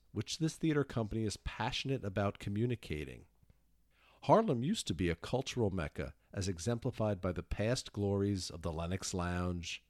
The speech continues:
and the Savoy. There is an urgent plea to make arts thrive again in this community, to enrich the neighborhood, and by extension, reflect its people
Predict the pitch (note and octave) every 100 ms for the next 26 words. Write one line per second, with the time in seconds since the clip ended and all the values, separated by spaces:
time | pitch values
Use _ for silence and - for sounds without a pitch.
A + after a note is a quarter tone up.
0 | - F#2+ F#2+ - G#2 A2 B2 D2 - _
1 | _ _ _ _ _ _ _ - A2 G#2
2 | A2 - _ C3 C3 C3 C3 - - C3
3 | B2 F#2+ F2 - - _ - - G#2+ G2+
4 | - A2 A2 A#2 - - G#2+ A#2 D3 C#3+
5 | F#2+ F2+ E2+ E2+ E2 - - E2 E2+ E2
6 | E2 D#2 - _ _ _ - F#2+ G#2+ F3+
7 | - G#2 F2+ F2 D#2+ D#2+ D2 D#2 - _
8 | _ _ _ A#2 A#2 F2 E2+ - - D#3+
9 | - E2+ E2 - _ _ _ G#2 - G#2
10 | - - - - - C3+ - G2